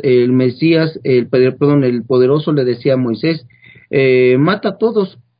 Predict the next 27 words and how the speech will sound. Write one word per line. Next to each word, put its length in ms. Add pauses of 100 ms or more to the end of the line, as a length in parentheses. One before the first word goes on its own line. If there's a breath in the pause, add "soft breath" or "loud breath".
(200)
no 140
dejes 320
a 60
nadie 260
con 220
vida, 180
nada 160
más 220
a 40
las 220
que 120
no 120
han 100
tenido 520
intimidad, 640 (320 loud breath)
las 180
doncellas, 540
las 160
que 100
no 120
han 100
tenido, 400
este, 360
puedes 300
dejarlas 380
con 160
vida". 300